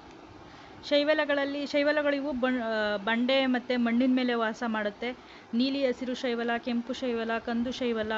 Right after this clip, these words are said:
ಹಸ್-, ಆ, ಹಸಿರು ಶೈವಲ, ಈ ರೀತಿಯ ಅನೇಕ ಶೈವಲಗಳಿದಾವೆ. ಪಾಚಿ, ಆಲ್ಗೆ, ಶೈವಲ, ಪಾಚಿ. ಇನ್ನು ಶಿಲಾವಲ್ಕಗಳು,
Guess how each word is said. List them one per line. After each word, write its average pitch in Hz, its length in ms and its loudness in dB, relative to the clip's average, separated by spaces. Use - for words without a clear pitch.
ಹಸ್-, - 320 -10
ಆ, 208 160 0
ಹಸಿರು 254 280 -4
ಶೈವಲ, 240 340 -2
ಈ 226 120 -2
ರೀತಿಯ 226 300 -4
ಅನೇಕ 220 340 -6
ಶೈವಲಗಳಿದಾವೆ. 220 720 -6
ಪಾಚಿ, 220 460 -4
ಆಲ್ಗೆ, 226 440 0
ಶೈವಲ, 226 480 -2
ಪಾಚಿ. 208 500 -4
ಇನ್ನು 262 180 2
ಶಿಲಾವಲ್ಕಗಳು, 302 1040 4